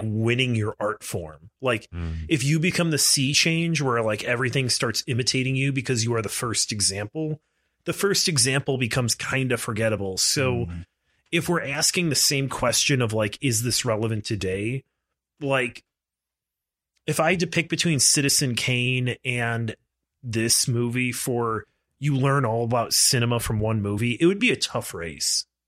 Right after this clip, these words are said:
Speaker 1: You know, there's, there's a lot more in this movie that's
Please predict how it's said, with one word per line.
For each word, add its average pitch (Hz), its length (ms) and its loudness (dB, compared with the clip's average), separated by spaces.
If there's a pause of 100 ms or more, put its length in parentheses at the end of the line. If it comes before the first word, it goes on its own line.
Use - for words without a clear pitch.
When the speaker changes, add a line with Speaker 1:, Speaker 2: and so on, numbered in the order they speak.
(100)
Speaker 1:
You 131 120 -4
know, 104 260 -4 (380)
there's, 156 180 2 (100)
there's 156 180 2
a 165 40 2
lot 143 380 0
more 139 260 2
in 139 100 0
this 120 180 0
movie 123 260 0
that's 107 320 0